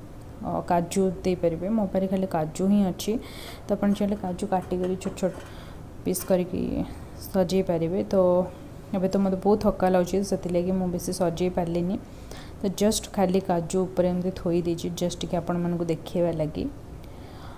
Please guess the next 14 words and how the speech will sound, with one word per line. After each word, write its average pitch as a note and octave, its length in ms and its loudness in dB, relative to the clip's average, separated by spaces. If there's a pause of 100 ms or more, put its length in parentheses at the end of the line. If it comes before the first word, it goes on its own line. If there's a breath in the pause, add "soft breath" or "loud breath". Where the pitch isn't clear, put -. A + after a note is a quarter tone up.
(120)
ଆଉ E3+ 200 2
ଏବେ E3 160 0
ବହୁତ F3 240 2
ଥକା G#3 200 4
ଲାଗିଲାଣି, G3+ 380 6
ମୋତେ G3+ 280 6
ଆଉ F3 80 4
patience F3 440 2
ବିଲକୁଲ B3+ 520 4
ବି B3+ 160 8
ନାହିଁ। A#3+ 360 8
ଏବେ F3 160 0
ଚାଲନ୍ତୁ F3+ 500 2 (560)
ଦହି, F3 500 0